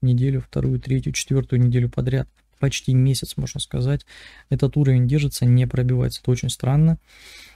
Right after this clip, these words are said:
Но фунт, э, он такой, может, в принципе, такой оставить, э, вот, и дальше пойти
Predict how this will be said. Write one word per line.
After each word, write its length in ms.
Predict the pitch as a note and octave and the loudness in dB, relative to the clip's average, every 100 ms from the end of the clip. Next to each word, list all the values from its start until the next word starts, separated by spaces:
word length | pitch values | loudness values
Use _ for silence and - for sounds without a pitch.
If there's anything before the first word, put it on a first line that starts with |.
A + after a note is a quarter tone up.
| _ | _
Но 240 | D3+ D#3+ F#3 | 4 4 4
фунт, 380 | - G3 F3+ - | 6 6 6 2
э, 40 | C#3+ C3+ C3 B2+ B2 B2 | 0 2 2 2 2 0
он 160 | B2 B2+ | 0 0
такой, 360 | B2+ A#2+ D#3+ D3+ | -2 -4 0 2
может, 380 | B2+ B2+ A#2+ | 2 0 -4
в 60 | - | -8
принципе, 360 | - B2 - - | -4 -4 -4 -8
такой 300 | A#2+ B2 B2 | -6 -2 -2
оставить, 520 | - D3+ E3+ E3+ - | -2 0 2 2 -2
э, 40 | - C3 | -4 0
вот, 300 | B2 A#2+ B2+ | 0 0 0
и 40 | |
дальше 300 | B2 B2+ - | 0 -2 -4
пойти 420 | - B2 A#2+ B2+ | -4 -2 0 -2